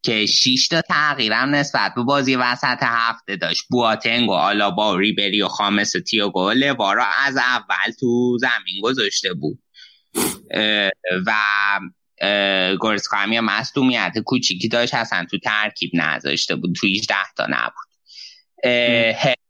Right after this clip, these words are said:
Speaker 1: هرتا کاری که کرد توی مرکز زمین یه خورده بایرن اذیت کرد، به جای اینکه دو تا مهاجم نوکشون یعنی دودا و ایویسویچ رو بذاره جلوی هوملز و بواتنگ، اومده بودن دودا رو گذاشته بودن جلوی تییاگو،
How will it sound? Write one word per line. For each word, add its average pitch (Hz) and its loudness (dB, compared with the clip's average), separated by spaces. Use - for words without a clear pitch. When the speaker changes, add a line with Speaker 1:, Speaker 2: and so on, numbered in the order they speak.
Speaker 1:
هرتا 170 2
کاری 120 0
که 175 -2
کرد 131 0
توی 120 2
مرکز 143 2
زمین 135 2
یه 135 2
خورده 139 0
بایرن 117 2
اذیت 123 0
کرد، 98 -2
به 107 -2
جای 98 -4
اینکه 110 0
دو 147 2
تا 139 2
مهاجم 123 0
نوکشون 123 0
یعنی 127 0
دودا 107 2
و 76 -6
ایویسویچ 110 0
رو 92 2
بذاره 113 0
جلوی 127 2
هوملز 117 2
و 110 0
بواتنگ، 110 2
اومده 113 2
بودن 143 0
دودا 131 0
رو 107 -2
گذاشته 135 -2
بودن 117 0
جلوی 131 0
تییاگو، 139 2